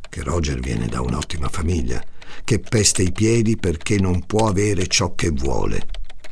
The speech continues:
No, non è solo per YouTube. Come un ossesso, in maniera spasmodica e incontrollata, Elliot Roger posta su diversi forum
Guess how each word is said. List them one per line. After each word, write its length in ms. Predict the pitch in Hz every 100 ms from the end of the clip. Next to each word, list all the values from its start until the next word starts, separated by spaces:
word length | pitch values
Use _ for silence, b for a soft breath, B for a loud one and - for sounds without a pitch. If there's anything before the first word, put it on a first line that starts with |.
| - -
No, 360 | 85 69 - - - - - - - -
non 240 | 85 90
è 80 | -
solo 500 | - - 65 60 53
per 180 | - 57
YouTube. 800 | 52 - - 55 50 50 - - - - - _ - _
Come 360 | - 120 123 123
un 180 | 113 107
ossesso, 680 | - - 69 67 - 73
in 120 | 67 71
maniera 480 | 87 95 120 101 98
spasmodica 840 | - 95 90 95 104 110 101 95
e 20 |
incontrollata, 1000 | 87 82 90 85 80 80 87 101 - 104 - -
Elliot 360 | 113 107 90 85
Roger 500 | 80 98 92 107 98 -
posta 440 | - 92 - 87 76
su 400 | - 80 76 69
diversi 500 | 80 95 98 - -
forum 560 | - 55 50 52 50